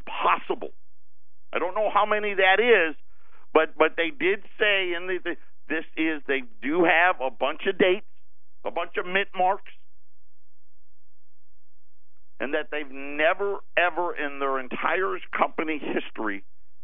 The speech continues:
sold them this close to the spot price ever. So these are the Type two twenty dollar Liberties, the eighteen sixty-six to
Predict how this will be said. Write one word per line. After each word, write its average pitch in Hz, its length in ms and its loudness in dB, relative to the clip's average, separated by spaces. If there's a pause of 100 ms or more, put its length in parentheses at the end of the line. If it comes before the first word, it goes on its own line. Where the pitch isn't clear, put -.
(520)
sold 175 300 0 (120)
them 110 360 0 (680)
this 135 160 2 (140)
close 131 300 2
to 120 80 -2
the 110 120 -4
spot 110 300 2
price 104 320 0
ever. 92 240 2 (480)
So 107 160 2
these 139 260 0
are 135 240 6
the 113 300 -2
Type 185 480 2
two 170 460 -2 (1300)
twenty 175 240 6
dollar 170 380 4
Liberties, 147 600 2 (400)
the 120 200 -4
eighteen 180 560 -4 (180)
sixty-six 190 880 -2 (1120)
to 147 60 0